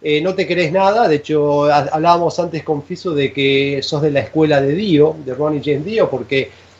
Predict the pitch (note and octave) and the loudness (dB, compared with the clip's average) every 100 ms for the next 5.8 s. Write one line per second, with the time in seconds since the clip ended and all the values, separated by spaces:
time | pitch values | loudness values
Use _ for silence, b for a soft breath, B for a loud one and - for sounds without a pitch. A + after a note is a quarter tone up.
0 | B _ - D3 F3 D#3 C#3 D#3 E3 C#3+ | B _ -4 0 2 2 2 0 2 2
1 | C#3 C3+ C#3 C3 B2+ C3+ D3 - - - | 2 0 -2 -2 -4 -8 -12 -16 -12 -4
2 | D#3+ A#3 A3+ C3+ A#2+ A#2 C3 - D3+ - | 2 2 4 0 -2 -8 -10 -10 -6 -4
3 | - C#3 E3+ G3+ G#3 F3 C#3+ C3+ - C3 | -4 -2 -2 0 0 -2 -4 -6 -4 0
4 | D3+ D3 C3 B2 A#2+ A#2+ - C3+ B2 - | 2 4 2 2 0 -2 -6 -8 -8 -6
5 | C#3 C#3 C3+ C3 C#3+ F3 - | -6 -2 -2 0 2 2 2